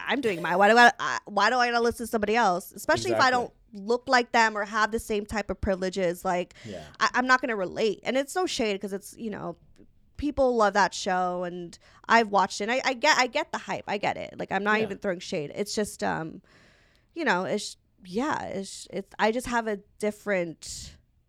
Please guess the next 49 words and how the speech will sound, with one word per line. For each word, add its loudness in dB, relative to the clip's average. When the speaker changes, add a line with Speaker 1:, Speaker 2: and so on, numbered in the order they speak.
Speaker 1:
ty-, -8
I -2
don't, -8
a -8
different -8
type -12
of -12
privilege, -14
I -14
guess -18
Speaker 2:
You -6
Speaker 1:
you'd 0
Speaker 2:
know, -4
Speaker 1:
say. -20
Speaker 2:
you -8
know -2
what -2
I 0
think -8
it -16
comes, -4
you -6
know -2
what -2
I -4
think -10
it -14
comes -8
down -6
to -8
is -10
that -8
it's, -10
um, -12
like -4
you -6
said, -2
what -10
you -6
alluded -8
to, -16
and, -8
and -8
I -2
actually -4
wanna -6
get -8
into -12
that. -14